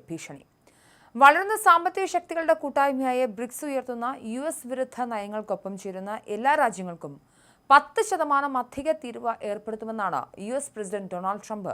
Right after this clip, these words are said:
പറയുന്നത്. ജപ്പാനും ദക്ഷിണ കൊറിയയ്ക്കും ഇരുപത്തഞ്ച് ശതമാനം തീരുവ ചുമത്തുമെന്നും യു എസ് പ്രസിഡന്റ് അറിയിച്ചു. ബ്രിക്സ് ഏറ്റുമുട്ടലിനുള്ള വേദിയല്ലെന്നും അത് മൂന്നാമതൊരു രാജ്യത്തെയും ലക്ഷ്യമിടുന്നില്ലെന്നും ചൈന വ്യക്തമാക്കിയിട്ടുണ്ട്. ഒരു ഡസൻ രാജ്യങ്ങൾക്കാണ് താരിഫ്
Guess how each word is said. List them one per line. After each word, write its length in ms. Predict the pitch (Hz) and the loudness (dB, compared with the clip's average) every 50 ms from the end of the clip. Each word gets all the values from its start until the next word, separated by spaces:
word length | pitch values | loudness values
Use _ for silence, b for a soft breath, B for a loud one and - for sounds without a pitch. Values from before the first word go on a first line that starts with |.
| - - - | -8 -10 -12
പറയുന്നത്. 380 | 156 151 147 143 143 147 143 - - _ b b b b b b b b b b - 175 | -12 -12 -12 -10 -10 -10 -10 -12 -14 _ b b b b b b b b b b -2 2
ജപ്പാനും 420 | 175 190 - - 208 220 226 269 330 - _ - - - 185 | 2 2 4 4 4 4 4 0 -4 -10 _ -20 -14 -6 -4
ദക്ഷിണ 320 | 214 214 214 - 285 311 311 285 | -4 -4 -4 -6 -6 -4 -4 -2
കൊറിയയ്ക്കും 420 | 262 240 240 226 220 190 226 233 247 247 - 226 | -2 -2 0 -2 -2 -2 -4 -8 -8 -10 -10 -10
ഇരുപത്തഞ്ച് 420 | 208 226 226 269 262 302 302 - - | -8 -6 -4 -4 -4 -6 -6 -6 -6
ശതമാനം 400 | 269 254 233 233 220 226 233 240 226 | -6 -6 -4 -4 -4 -2 -4 -6 -8
തീരുവ 200 | - 220 214 233 247 240 | -8 -8 -6 -6 -6 -6
ചുമത്തുമെന്നും 500 | - 240 226 226 262 262 269 254 208 165 147 156 - _ - - | -6 -8 -8 -6 -6 -6 -4 -6 -6 -8 -10 -14 -18 _ -14 -10
യു 80 | 190 185 | -10 -8
എസ് 100 | 185 - _ - | -10 -8 _ -6
പ്രസിഡന്റ് 440 | 208 196 190 226 254 247 208 170 143 - - | -6 -6 -4 -6 -6 -6 -6 -8 -10 -10 -10
അറിയിച്ചു. 320 | 156 160 156 151 - 175 - _ _ b b b b b b b b b b b b b b 226 | -12 -12 -12 -14 -16 -20 -20 _ _ b b b b b b b b b b b b b b -4
ബ്രിക്സ് 260 | 277 359 - - - - 277 | -2 -2 -2 -4 -2 0 2
ഏറ്റുമുട്ടലിനുള്ള 600 | 285 285 294 320 311 302 320 320 311 302 285 277 269 240 | 2 2 0 -2 -6 -4 -4 -2 -2 0 0 0 0 0
വേദിയല്ലെന്നും 580 | 247 233 220 240 254 233 214 214 214 208 226 233 226 | 0 0 0 0 -2 -2 -2 -2 -4 -4 -4 -4 -2
അത് 120 | 214 214 214 208 208 | -2 -2 -4 -4 -6
മൂന്നാമതൊരു 560 | 214 226 233 247 254 269 277 277 262 254 233 240 | -8 -4 -2 0 0 0 0 -2 -2 -2 0 0
രാജ്യത്തെയും 540 | 220 214 214 220 214 - 233 226 233 233 254 285 302 _ _ _ _ 185 190 220 | 0 0 -2 -8 -8 -6 -6 -6 -4 -6 -10 -12 -14 _ _ _ _ -4 -2 -2
ലക്ഷ്യമിടുന്നില്ലെന്നും 720 | 214 214 - - 339 311 277 247 220 202 202 202 208 202 202 - | -2 0 -2 -6 -4 -4 -4 -6 -6 -6 -8 -8 -8 -10 -10 -8
ചൈന 300 | - 185 180 185 202 202 185 170 | -8 -8 -6 -6 -6 -6 -6 -6
വ്യക്തമാക്കിയിട്ടുണ്ട്. 720 | 170 170 - - 220 220 208 196 - 214 214 202 196 196 233 254 - | -8 -8 -6 -6 -6 -6 -6 -8 -8 -10 -10 -10 -10 -10 -10 -10 -10
ഒരു 120 | 185 202 208 185 | -10 -10 -6 -4
ഡസൻ 300 | 196 196 190 - 269 269 262 240 240 | -4 -4 -4 -4 -6 -4 -2 0 0
രാജ്യങ്ങൾക്കാണ് 680 | 233 226 202 240 233 240 240 233 240 226 214 190 151 135 b b b b b b b b b - 214 | 0 0 -2 -6 -10 -10 -6 -2 -2 -2 0 -2 -4 -6 b b b b b b b b b 2 4
താരിഫ് 340 | 185 208 220 247 226 - | 4 4 4 2 -2 -10